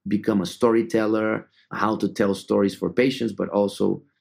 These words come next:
as social media was growing in social media. And then, of course, started to organize better the treatment planning part, the diagnostic part,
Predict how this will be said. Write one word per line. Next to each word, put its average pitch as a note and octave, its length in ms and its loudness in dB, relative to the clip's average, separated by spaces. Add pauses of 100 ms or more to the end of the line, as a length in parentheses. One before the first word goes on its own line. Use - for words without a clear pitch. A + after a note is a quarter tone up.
(360)
as F#2 180 -2
social G2+ 380 0
media F#2+ 240 2
was F2+ 160 -2
growing G2 560 2
in F2+ 120 -2
social - 360 -6
media. A#2 640 2 (500)
And A2 240 4
then, A2+ 420 4
of - 220 -4
course, G#2+ 560 -2 (140)
started G#2 480 -2
to - 320 0 (160)
organize G#2+ 580 2
better G#2 480 2
the G2 380 0 (440)
treatment A#2 420 2
planning A#2 440 2 (220)
part, A2+ 420 2
the F#2 80 -4
diagnostic G#2 840 -2
part, G#2 420 0